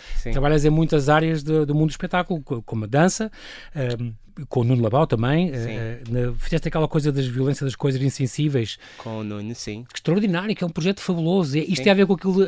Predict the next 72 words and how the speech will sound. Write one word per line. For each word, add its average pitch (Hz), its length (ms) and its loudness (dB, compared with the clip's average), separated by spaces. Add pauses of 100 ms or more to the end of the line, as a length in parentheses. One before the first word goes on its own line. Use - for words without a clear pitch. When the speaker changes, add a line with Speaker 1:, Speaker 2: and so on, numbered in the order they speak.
(120)
Speaker 2:
que - 80 -20
fizeram 190 280 2
em 190 80 4
Oeiras, 175 320 6
aliás, 139 240 2
de 180 60 -2
onde 127 340 0
eu 123 60 0
venho. 147 240 -2 (220)
Speaker 1:
Sim, 120 360 4
mas 120 300 0
Speaker 2:
Aquela 170 220 2
Speaker 1:
isso, 160 80 2
Speaker 2:
coisa 170 180 4
com 175 100 2
as 165 100 4
Speaker 1:
isso 165 480 2
foi, 156 120 2 (120)
Speaker 2:
crianças. 131 260 -6
Speaker 1:
isso, 135 160 -8
exato, 120 400 -4
isso - 160 -6
foi 123 160 0
depois 131 360 -2
o, 131 300 0
um 123 300 -2
projeto 117 580 -6
já 117 300 -2
à 113 200 -4
parte 117 460 -6
da, 120 340 -2
da 113 140 -6
peça 113 460 -4
que 120 520 -6 (420)
já 113 120 -2
foi 110 180 -4
criada. - 220 2
Speaker 2:
Primeiro 165 160 8
houve 175 100 6
esta 175 180 4
peça. 120 380 2
Speaker 1:
Exatamente. 107 520 -4
Speaker 2:
E - 20 -4
depois 170 200 4
criaram 185 220 4
um - 40 2
Speaker 1:
E - 20 -6
depois, 131 180 0
Speaker 2:
projeto. 170 260 4
Speaker 1:
a - 40 -18
partir 147 380 0
do, 135 300 0
do 123 140 -4
tema 147 340 -2
da 117 120 -2
Speaker 2:
Um, 151 60 2
fizeram 165 280 4
um 175 40 4
Speaker 1:
peça 175 140 4
Speaker 2:
workshop 196 360 2
com 180 120 0
crianças, 202 400 2
não 139 100 2
foi? 120 140 2
Speaker 1:
Exatamente. 113 640 -4
Eu, 113 320 -2
como 120 200 -2
é 117 40 -2
que 123 140 -4
a - 20 -2
violência 120 640 -2
Speaker 2:
Lindíssimo. 151 440 0